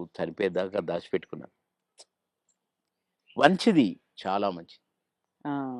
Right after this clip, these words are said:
Speaker 1: అబ్బో, గ్రేట్.
Speaker 2: కానీ చాలా కష్టాలు, వివాదాలు,
Speaker 1: ఇక అవి
Speaker 2: పరిస్థితులు.
Speaker 1: వచ్చినాయిలేండి. అవి కొంచెం కరెక్ట్గా ఉన్న వాళ్ళకి వివాదాలు ఉంటాయి.
Speaker 2: మ్మ్.
Speaker 1: ఈ ఎండకు ఆ గొడుగు పట్టేటోళ్ళకు ఉండవు.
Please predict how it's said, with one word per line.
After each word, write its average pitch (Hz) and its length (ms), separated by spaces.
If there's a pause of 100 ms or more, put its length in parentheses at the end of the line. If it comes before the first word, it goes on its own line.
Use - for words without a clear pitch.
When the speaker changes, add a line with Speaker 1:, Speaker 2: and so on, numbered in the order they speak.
(220)
Speaker 1:
అబ్బో, - 280 (720)
గ్రేట్. 78 300 (240)
Speaker 2:
కానీ 196 120 (100)
చాలా 220 300
కష్టాలు, 233 440
వివాదాలు, 208 600 (480)
Speaker 1:
ఇక 123 140
అవి 117 100
Speaker 2:
పరిస్థితులు. 104 320
Speaker 1:
వచ్చినాయిలేండి. 87 600 (240)
అవి 98 520
కొంచెం 98 600 (320)
కరెక్ట్గా 127 340
ఉన్న 123 140
వాళ్ళకి 117 240
వివాదాలు 104 460
ఉంటాయి. 85 320 (220)
Speaker 2:
మ్మ్. 160 320 (1200)
Speaker 1:
ఈ 104 360
ఎండకు 131 460
ఆ 123 40
గొడుగు 113 280
పట్టేటోళ్ళకు 101 540
ఉండవు. 90 240